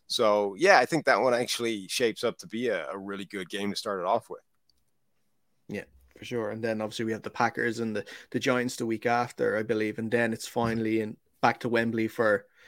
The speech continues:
Speaker 2: the, the Broncos and the Jaguars. So, yeah, definitely some really, really good games in store. Uh, Sam, as always, um, thanks so much for taking the time to speak to us. Hope you enjoy the game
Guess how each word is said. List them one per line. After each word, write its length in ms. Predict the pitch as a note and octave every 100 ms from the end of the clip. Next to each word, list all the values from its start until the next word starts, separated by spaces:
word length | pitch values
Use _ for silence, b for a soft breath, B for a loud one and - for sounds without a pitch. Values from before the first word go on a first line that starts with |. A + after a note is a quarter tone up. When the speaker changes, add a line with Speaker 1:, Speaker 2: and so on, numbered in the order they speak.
| B B B B
Speaker 2:
the, 340 | B2+ A#2+ A2+ -
the 80 | A#2+
Broncos 580 | C#3+ C#3 - B2 A#2
and 340 | A#2+ - C3+ B2+
the 60 |
Jaguars. 600 | A2+ C3+ D3+ C#3 B2 B2 -
So, 80 |
yeah, 180 | C#3+ C#3+
definitely 480 | C#3 E3 E3+ D3 B2
some 300 | - C#3 C#3
really, 240 | C3+ C3+ B2+
really 240 | B2+ A#2+
good 180 | B2+ A#2+
games 300 | A#2+ A2+ A#2
in 80 | A2+
store. 540 | - C3+ C3 C3 B2+
Uh, 60 | E3+
Sam, 400 | - F#3+ F3+ F3
as 140 | E3
always, 340 | F3+ F3+ E3 -
um, 180 | D#3 D3+
thanks 300 | - F3 E3
so 180 | - F3
much 140 | E3+
for 80 | -
taking 320 | - D3+ C#3+
the 60 | C3
time 200 | - C3
to 80 | -
speak 220 | C3 A#2
to 60 | C3
us. 80 |
Hope 200 | - D3
you 60 | C#3
enjoy 280 | C3 C3 B2+
the 100 | A#2
game 340 | B2 B2 A#2+